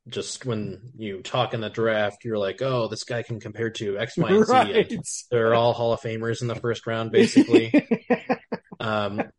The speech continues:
Speaker 1: we'll get to Peyton Pallette, and he was, um, uh, compared to Walker Buehler.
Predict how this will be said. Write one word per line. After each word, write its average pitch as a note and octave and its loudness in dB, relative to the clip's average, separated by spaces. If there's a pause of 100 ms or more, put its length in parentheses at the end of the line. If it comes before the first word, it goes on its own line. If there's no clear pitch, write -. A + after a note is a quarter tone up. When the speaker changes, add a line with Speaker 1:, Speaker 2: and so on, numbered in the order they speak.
Speaker 1:
we'll B2 2
get B2+ 2
to A#2+ 2
Peyton B2 -4
Pallette, A#2 0
and A2 -6
he A#2+ -2
was, A2 0
um, G2+ -2 (200)
uh, G2 -2
compared A2+ 2
to A2 0
Walker A2 0
Buehler. G2 -4